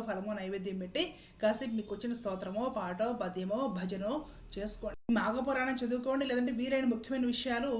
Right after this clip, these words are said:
నేను కూడా వీడియోస్లో చెప్తూ ఉంటాను. కుదిరితే ఈ నెల మొత్తం మీద ఒకసారి చక్కగా ఏదైనా దగ్గరలో నది కానీ, జలపాతం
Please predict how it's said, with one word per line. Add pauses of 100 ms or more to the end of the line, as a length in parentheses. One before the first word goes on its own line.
(380)
నేను
కూడా (100)
వీడియోస్లో
చెప్తూ (100)
ఉంటాను. (160)
కుదిరితే
ఈ
నెల (120)
మొత్తం (100)
మీద (540)
ఒకసారి (480)
చక్కగా
ఏదైనా
దగ్గరలో (100)
నది
కానీ,
జలపాతం